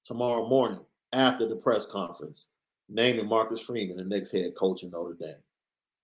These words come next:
Period. That says a lot that he didn't go to that meeting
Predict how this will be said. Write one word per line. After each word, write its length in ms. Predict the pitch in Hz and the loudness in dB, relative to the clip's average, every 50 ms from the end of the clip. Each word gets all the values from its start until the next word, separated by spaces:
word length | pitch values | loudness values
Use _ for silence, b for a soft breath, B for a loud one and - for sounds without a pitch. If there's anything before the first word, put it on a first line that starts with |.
| _ _ _ _ _ _ _ _ _ _ _ _ _ _ _ _ _ _ | _ _ _ _ _ _ _ _ _ _ _ _ _ _ _ _ _ _
Period. 380 | 156 185 180 139 - - - - - _ _ _ _ _ _ _ _ _ | 12 12 12 12 12 6 -2 -8 -14 _ _ _ _ _ _ _ _ _
That 140 | 135 185 196 | 8 8 8
says 300 | 196 - 208 208 202 190 | 12 12 12 12 12 10
a 60 | 202 | 10
lot 420 | 196 202 190 147 - - - - - _ _ _ _ _ _ _ _ _ _ _ | 12 12 12 10 8 6 0 -6 -14 _ _ _ _ _ _ _ _ _ _ _
that 140 | - 117 113 98 | -2 0 0 0
he 360 | - - - - 226 226 180 | -2 -6 -6 -4 -2 0 0
didn't 180 | 165 160 151 | 2 0 4
go 280 | 156 156 151 131 117 - | 8 10 10 10 8 6
to 120 | - - | 0 2
that 220 | 131 131 127 131 127 | 4 4 4 4 4
meeting 380 | 135 156 147 123 95 - - | 4 2 2 2 0 -4 -10